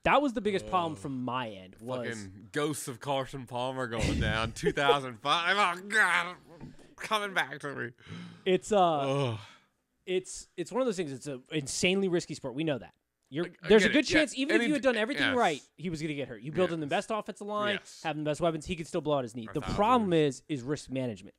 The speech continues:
Speaker 1: Are you putting him in unnecessary situations, which the
Speaker 2: Yes.
Speaker 1: Bengals undoubtedly were? They're dropping him back more than any other
Speaker 2: Third
Speaker 1: quarterback.
Speaker 2: Yeah.
Speaker 1: Yeah.
Speaker 2: More throws. At, yeah.
Speaker 1: Getting
Speaker 2: I mean,
Speaker 1: hit
Speaker 2: let's, yeah, we
Speaker 1: more.
Speaker 2: won't even get on the play call. We won't even get on Zach Taylor being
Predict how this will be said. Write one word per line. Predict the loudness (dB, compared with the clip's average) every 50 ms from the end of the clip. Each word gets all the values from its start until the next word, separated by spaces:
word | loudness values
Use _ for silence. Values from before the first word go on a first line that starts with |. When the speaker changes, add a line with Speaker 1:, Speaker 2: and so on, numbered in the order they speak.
| _
Speaker 1:
Are | -2 0 0
you | 0 -2
putting | -4 -6 -6 -4 -4
him | -4 -4 -4
in | -4 -4 -6 -8 _ -4
unnecessary | -2 -2 0 0 -2 -2 -2 -4 -6 -4 -4 -2 -2
situations, | -4 -6 -8 -6 -4 -4 -4 -4 -6 -6 -6
which | -6 -6 -4
the | -2 0
Speaker 2:
Yes. | 2 2 2 2
Speaker 1:
Bengals | 0 -2 -2 -6 _ _ 2
undoubtedly | 4 4 6 6 6 6 4 2
were? | 0 -4 -6 -8 -10 _ _ _ _ -10
They're | -8 -6
dropping | -4 -4 -4 -4 -4 -6
him | -6 -4
back | -2 -2 -2 -2 -2 -4
more | -4 -2
than | 0 0
any | 2 2 4
other | 4 6
Speaker 2:
Third | 6 6 6
Speaker 1:
quarterback. | 4 2 0 0 0 0 -2 -2 -4
Speaker 2:
Yeah. | -4 -4 -4 -6 -10 _ _ -2
Speaker 1:
Yeah. | 0 0 2
Speaker 2:
More | 0 0
throws. | 0 0 0 0 0 0 0
At, | -2 -4 -4 0
yeah. | 2 2 2 2 0 _ _ -4 0
Speaker 1:
Getting | 2 2 2 4
Speaker 2:
I |
mean, | 2 2 2
Speaker 1:
hit | 2 2
Speaker 2:
let's, | 2 2 4
yeah, | 4
we | 6 6
Speaker 1:
more. | 8
Speaker 2:
won't | 8 8 6
even | 6 6 4
get | 4 4
on | 2 0
the |
play | -4 -4 -4 -4 -4
call. | -4 -4 -6 -4 -4 -4
We | -4 -4
won't | -2 -2 -2
even | -2 -2 -2
get | -2 -2 -4
on | -4 -6
Zach | -6 -4 -4 -4 -4 -6 -8
Taylor | -10 -10 -10 -10
being | -12 -12 -14 -14 -14 -14 -16